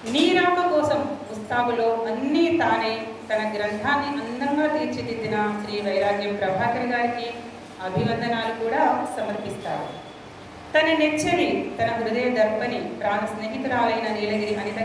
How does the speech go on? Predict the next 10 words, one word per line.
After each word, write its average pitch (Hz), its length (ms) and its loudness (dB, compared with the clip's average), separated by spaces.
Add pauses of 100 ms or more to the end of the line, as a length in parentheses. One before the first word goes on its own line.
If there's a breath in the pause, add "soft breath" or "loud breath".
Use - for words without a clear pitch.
గారికి 214 360 2 (120)
ప్రేమపూర్వక 214 800 -2 (120)
కృతజ్ఞతలు 196 640 -4 (120)
అందజేశారు. 175 840 -4 (480)
తమ 214 140 6
రచనలోని 226 760 2
భావాలకు 226 560 4
ముచ్చటపడుతూ 285 760 2
ప్రోత్సహిస్తున్న 233 840 -2
వారి 208 440 4